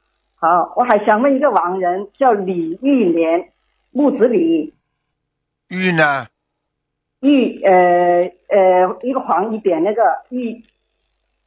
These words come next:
Speaker 2: 啊。
Speaker 1: 宝玉的玉。
Speaker 2: 啊。
Speaker 1: 啊，莲，呃，就是一个车走这边，连长的连。
Speaker 2: 啊。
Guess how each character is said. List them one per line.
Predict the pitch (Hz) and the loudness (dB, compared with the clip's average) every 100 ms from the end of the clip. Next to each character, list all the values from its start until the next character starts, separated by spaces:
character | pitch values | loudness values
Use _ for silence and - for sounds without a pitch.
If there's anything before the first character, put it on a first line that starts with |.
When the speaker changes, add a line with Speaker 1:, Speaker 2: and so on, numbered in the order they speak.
| _ | _
Speaker 2:
啊。 | - 120 110 | -6 -2 0
Speaker 1:
宝 | 156 175 | 0 -2
玉 | 254 | -2
的 | 190 | -2
玉。 | 190 254 - | -2 -6 -6
Speaker 2:
啊。 | - 120 107 95 - _ _ | -4 -2 -4 -6 -16 _ _
Speaker 1:
啊， | - 175 165 | -2 0 0
莲， | 185 175 190 220 - _ _ _ | -2 0 0 0 -10 _ _ _
呃， | 185 180 185 | 2 4 2
就 | 269 262 | 0 -2
是 | 269 247 | -2 -2
一 | 254 | -4
个 | 262 | -4
车 | - 226 220 | -2 -2 -2
走 | 214 185 208 | -2 -6 -6
这 | 254 | -2
边， | 202 196 190 _ - | 0 0 -4 _ -8
连 | 175 214 254 | -4 -2 -2
长 | 165 | -2
的 | 165 | -2
连。 | 170 160 165 170 _ | -4 -4 -8 -10 _
Speaker 2:
啊。 | 131 98 | -16 -16